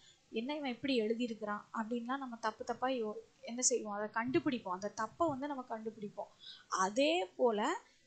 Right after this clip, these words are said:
நம்ம வந்து இமேஜின் பண்ணி பார்த்துக்கிடணும். அதுக்கு பேர் தான் you attitude. So நம்மளை அவங்க பிளேஸ்ல வச்சு நம்ம பார்த்தா அந்த லெட்டர்ல என்னெல்லாம் தப்பு தெரியுமோ அதெல்லாம் இருக்கக்கூடாது. Clearness.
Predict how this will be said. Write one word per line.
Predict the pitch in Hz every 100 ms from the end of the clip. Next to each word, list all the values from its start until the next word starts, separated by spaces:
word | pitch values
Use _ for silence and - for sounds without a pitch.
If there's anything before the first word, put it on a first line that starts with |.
| -
நம்ம | 226 233 294 320
வந்து | 262 254
இமேஜின் | 294 254 254 247 247
பண்ணி | 220 214 262
பார்த்துக்கிடணும். | 220 196 - 196 190 -
அதுக்கு | 220 220 -
பேர் | 214
தான் | 208 269
you | 240 269 262
attitude. | 208 208 - 190
So | - - 240
நம்மளை | 220 220 269 285 359 - - - _
அவங்க | 202 220 302 302
பிளேஸ்ல | 294 262 285 285 247
வச்சு | 220 302
நம்ம | 285 233 233
பார்த்தா | 220 208 220 240 - - - -
அந்த | - 226 226
லெட்டர்ல | 233 220 269 247
என்னெல்லாம் | 277 226 226 240
தப்பு | 240 196 -
தெரியுமோ | 220 214 196 269
அதெல்லாம் | 240 208 233
இருக்கக்கூடாது. | 220 226 233 202 185 - - - _ _ -
Clearness. | 294 320 311 240 202 - -